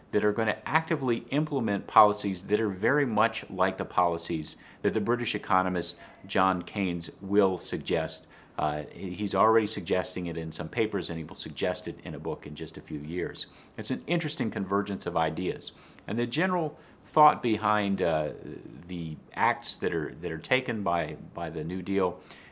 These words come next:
and the general thought behind the, uh, theories of Keynes is this. When the economy slows down, when demand drops,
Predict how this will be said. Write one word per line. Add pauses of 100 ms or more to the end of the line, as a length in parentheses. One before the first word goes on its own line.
and
the
general
thought
behind
the,
uh,
theories (320)
of
Keynes
is
this. (560)
When
the
economy
slows
down, (300)
when
demand
drops,